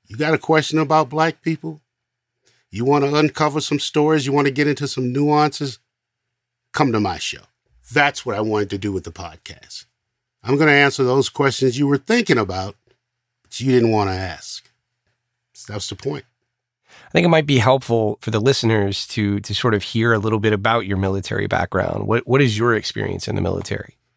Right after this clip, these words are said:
Speaker 1: All right. So I joined the Army, uh, at seventeen years old. I had to have my mama's permission.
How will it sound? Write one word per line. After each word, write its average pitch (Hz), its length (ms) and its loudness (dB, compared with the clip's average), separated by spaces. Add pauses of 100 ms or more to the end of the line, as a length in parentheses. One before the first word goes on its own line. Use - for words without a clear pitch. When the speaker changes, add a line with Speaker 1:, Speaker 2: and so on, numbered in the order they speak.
(320)
Speaker 1:
All 147 220 0
right. 143 260 -2 (220)
So 110 400 -2
I 92 180 -6
joined 120 400 2
the 120 120 4
Army, 127 440 2
uh, 98 300 -6 (480)
at 101 100 -10
seventeen 127 580 0
years 120 280 2
old. 131 420 -2
I - 20 -18
had 104 220 -4
to 101 60 -8
have 104 220 -2
my 101 160 -4
mama's 107 380 -2
permission. 113 500 -2